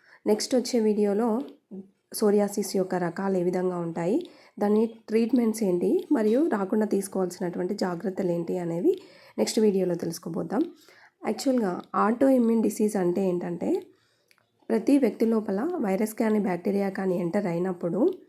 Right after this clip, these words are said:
శరీరంలో ఉన్నటువంటి కణాలు ఆ వైరస్ యొక్క బ్యాక్టీరియాతోని పోరాడి వాటిని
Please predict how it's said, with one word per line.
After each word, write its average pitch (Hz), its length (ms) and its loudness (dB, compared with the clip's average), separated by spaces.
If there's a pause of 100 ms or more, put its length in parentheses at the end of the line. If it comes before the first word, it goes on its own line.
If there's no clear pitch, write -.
(1040)
శరీరంలో 240 720 4
ఉన్నటువంటి 196 600 0
కణాలు 180 760 -2
ఆ 202 140 -4
వైరస్ 196 480 -2
యొక్క 220 220 -2
బ్యాక్టీరియాతోని 185 1160 -2
పోరాడి 185 600 0
వాటిని 214 400 -2